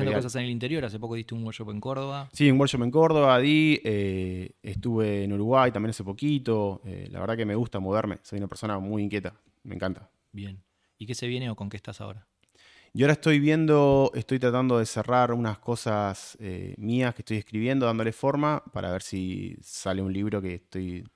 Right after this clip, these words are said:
Speaker 2: desde hace un tiempo armando y que ya está.
Speaker 1: ¿Libro de palabra o libro con diseño?
Speaker 2: La palabra va a estar, obviamente, pero el diseño quizá va a estar en un plano,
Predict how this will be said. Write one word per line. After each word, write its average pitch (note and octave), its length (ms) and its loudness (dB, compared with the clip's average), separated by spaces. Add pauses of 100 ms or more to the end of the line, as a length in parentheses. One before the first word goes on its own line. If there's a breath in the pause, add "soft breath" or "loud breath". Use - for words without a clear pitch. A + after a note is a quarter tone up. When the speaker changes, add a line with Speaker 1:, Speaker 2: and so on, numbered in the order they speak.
Speaker 2:
desde F#2 140 -10
hace F2+ 120 -12
un F#2 80 -6
tiempo F2+ 300 -4
armando G2+ 460 -2
y F2+ 140 -6
que F#2 180 -10
ya - 180 -10
está. - 260 -10
Speaker 1:
¿Libro B2 580 -2
de A2+ 100 -4
palabra E3 540 2
o C3 60 2
libro C3 240 0
con B2 100 -4
diseño? D#3 480 -4
Speaker 2:
La C3 80 4
palabra F3 240 8
va D#3 60 8
a - 20 6
estar, E3+ 220 6
obviamente, E3+ 500 6
pero C3+ 460 8
el B2 40 4
diseño D#3 300 2
quizá C3+ 160 0
va D3 60 4
a - 20 0
estar C#3+ 180 2
en C3+ 120 4
un C3+ 160 2
plano, A2 1080 2